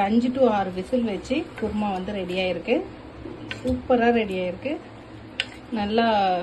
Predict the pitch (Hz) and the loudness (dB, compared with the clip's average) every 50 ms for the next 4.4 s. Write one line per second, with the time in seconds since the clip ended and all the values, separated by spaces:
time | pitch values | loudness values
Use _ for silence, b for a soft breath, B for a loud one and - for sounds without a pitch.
0 | 202 185 - - - - - - - - - - 226 214 - - - - 240 240 | -4 -8 -12 -16 -16 -16 -16 -16 -18 -16 -8 -6 -6 -6 -6 -8 0 2 4 4
1 | 240 233 202 208 208 208 214 220 220 220 202 196 190 190 185 185 185 214 262 320 | 4 2 0 -2 -2 -2 -2 -2 -2 -2 -2 -2 -4 -4 -4 -2 0 0 0 2
2 | 349 311 240 196 185 190 196 202 - 233 220 - - 202 196 196 202 196 190 185 | 2 0 0 0 -2 -2 -4 -4 -4 -4 -6 -4 -4 -4 -4 -2 -2 -4 -4 -2
3 | 208 240 247 220 190 175 170 170 170 175 175 175 185 190 190 180 175 170 170 180 | -2 0 0 0 -2 -2 -2 -2 -2 -2 -4 -6 -4 -4 -4 -2 -2 -2 0 0
4 | 185 180 175 165 170 - - 247 | -2 -2 -2 -4 -6 -4 -2 -2